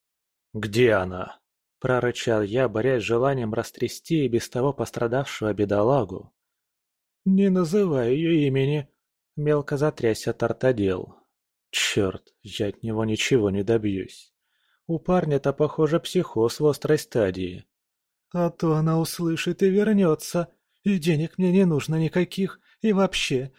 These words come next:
уеду я обратно в Париж. Это село такое, под Челябинском,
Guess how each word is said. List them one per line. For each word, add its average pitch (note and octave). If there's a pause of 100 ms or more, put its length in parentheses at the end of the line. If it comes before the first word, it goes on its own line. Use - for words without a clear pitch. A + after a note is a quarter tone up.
(120)
уеду E3
я D#3+
обратно D#3+
в -
Париж. D3+ (240)
Это E3
село E3+
такое, C#3
под -
Челябинском, D#3